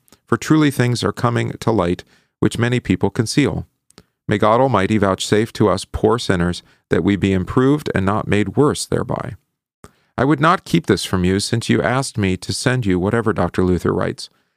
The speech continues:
and I am always willing to serve you. I am glad the books I sent pleased you and my nephew. Please tell the dear boy, Jo-, Johann Frederick, that I am informed that the cardinals and Romanists with their followers are taking counsel against Doctor Luther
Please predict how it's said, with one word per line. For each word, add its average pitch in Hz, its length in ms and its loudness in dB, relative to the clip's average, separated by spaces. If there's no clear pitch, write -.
and 120 120 0
I 131 100 0
am 127 120 -2
always 139 340 2
willing 104 240 2
to 107 120 -2
serve 110 320 0
you. 90 200 -2
I 117 100 0
am 127 100 0
glad 117 340 2
the 113 60 0
books 98 280 0
I 92 200 -2
sent 101 360 -2
pleased 120 360 0
you 92 240 2
and 90 140 0
my 87 120 0
nephew. 90 400 0
Please 120 220 0
tell 120 200 2
the 107 120 0
dear 95 180 2
boy, 92 380 0
Jo-, 82 160 -4
Johann 92 280 0
Frederick, 90 380 -2
that 98 160 0
I 107 180 0
am 104 200 0
informed 120 640 0
that 107 140 0
the - 60 -4
cardinals 120 500 0
and 95 200 0
Romanists 120 460 0
with 101 140 0
their 90 100 0
followers 117 600 0
are - 120 -2
taking 98 320 -2
counsel 110 400 -2
against 104 320 -2
Doctor 113 300 0
Luther 92 420 -2